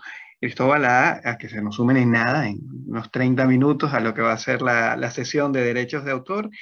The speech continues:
y, por supuesto, a, eh, estar atentos a las, ah, diversas iniciativas que están siendo impulsadas desde la Secretaría Ejecutiva de Economía Creativa del Ministerio de las Culturas,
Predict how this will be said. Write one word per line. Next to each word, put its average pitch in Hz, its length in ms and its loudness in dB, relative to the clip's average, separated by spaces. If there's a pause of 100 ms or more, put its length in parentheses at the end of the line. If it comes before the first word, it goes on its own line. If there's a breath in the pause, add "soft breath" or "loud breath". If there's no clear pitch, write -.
(240 loud breath)
y, 156 140 0
por 156 220 0
supuesto, 143 580 -6 (380 loud breath)
a, 147 360 2
eh, 131 160 -4
estar 127 300 -2
atentos 151 540 -2
a 135 340 0
las, 113 440 -6
ah, 110 180 -2
diversas 131 400 0
iniciativas 135 640 -4
que 139 240 -6
están 135 300 -10
siendo 123 200 -2
impulsadas 131 540 -2
desde 123 200 -4
la 110 120 -8
Secretaría 110 480 -6
Ejecutiva 123 560 -2
de 117 80 0
Economía 110 420 -2
Creativa 131 560 -2
del 117 180 -6
Ministerio 117 520 -2
de 120 60 2
las 113 120 -2
Culturas, 165 540 -4